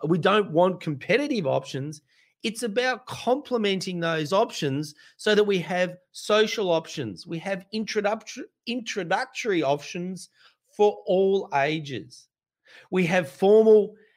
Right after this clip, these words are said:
and informal s-, formats, flexible sporting formats that allow us to create a pathway into competition,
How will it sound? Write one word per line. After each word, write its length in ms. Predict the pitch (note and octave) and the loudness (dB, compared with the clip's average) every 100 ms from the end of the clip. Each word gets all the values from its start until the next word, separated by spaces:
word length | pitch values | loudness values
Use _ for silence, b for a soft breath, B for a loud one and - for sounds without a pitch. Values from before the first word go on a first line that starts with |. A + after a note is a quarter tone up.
| b _ _ E3+ | b _ _ 0
and 180 | F3+ | 0
informal 680 | G#3 B3+ - A#3+ A#3+ A#3+ A#3 | 0 -4 0 6 6 6 2
s-, 80 | A3+ | -2
formats, 760 | - - G#3+ A3 A3 G#3 - - | -12 -2 0 0 -2 -4 -8 -20
flexible 640 | _ - A#3+ A#3 A3+ G3+ G3 | _ 0 0 2 -4 -4 -6
sporting 460 | - F#3+ F#3+ F#3+ | -8 -6 -4 -4
formats 640 | - F#3+ F3+ F3+ F3 F3 _ _ _ | -8 -8 -6 -4 -6 -8 _ _ _
that 140 | D3 E3 | -2 0
allow 400 | E3+ F3 F#3+ F#3+ | 2 2 2 2
us 140 | F3+ | 0
to 120 | - | -4
create 340 | E3+ F3 D#3 D3 | -6 0 0 0
a 60 | |
pathway 800 | D3 - F#3 F3+ - F3+ D#3+ D3+ b b _ | -4 -2 0 0 0 2 2 -2 b b _
into 360 | A3 C#4 D4+ C4 | -4 -4 -4 -8
competition, 960 | - F#3+ F3 F3 - C#3+ - D3+ E3+ | -4 -4 -4 -6 -4 -6 -4 -6 -6